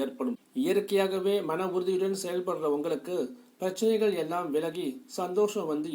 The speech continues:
ஏற்படும். இதுவரைக்கும் ஏழரை சனியால தடைப்பட்ட சுப காரியங்கள் எல்லாம் இந்த வருஷத்துல நல்லபடியா வந்து செஞ்சு முடிப்பீங்க. இப்போ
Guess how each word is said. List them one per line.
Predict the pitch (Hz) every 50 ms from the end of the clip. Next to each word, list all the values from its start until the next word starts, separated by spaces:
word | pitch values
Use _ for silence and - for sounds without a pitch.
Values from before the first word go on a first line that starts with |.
| 135 135
ஏற்படும். | 127 - - 127 123 - - - - - _ _ _ _ _ _ -
இதுவரைக்கும் | 156 180 196 208 208 208 208 208 - 214 214 220 233 226 - 143 165
ஏழரை | 185 202 202 214 208 208
சனியால | 214 185 190 185 185 185 196 196 196
தடைப்பட்ட | 175 165 185 196 196 - 185 - - 185 185 185
சுப | 180 170 190 208 202 196
காரியங்கள் | 175 165 165 175 170 170 165 151 147
எல்லாம் | 151 175 180 160 131 127 - - - - 180
இந்த | 180 185 180 165
வருஷத்துல | 175 170 - 214 196 - 196 175 156
நல்லபடியா | 156 170 180 175 180 165 165 180 180 175 160 156
வந்து | 151 151 180 175 156 131 - - - - _ - -
செஞ்சு | 190 175 180 180 151
முடிப்பீங்க. | 143 143 139 - 151 147 135 131 127 120 113 - - - - _ _ _ - - _ _ _ _ _ _ _ - - _ _ _ _ _ _ _ _ _ _
இப்போ | - 170 170 190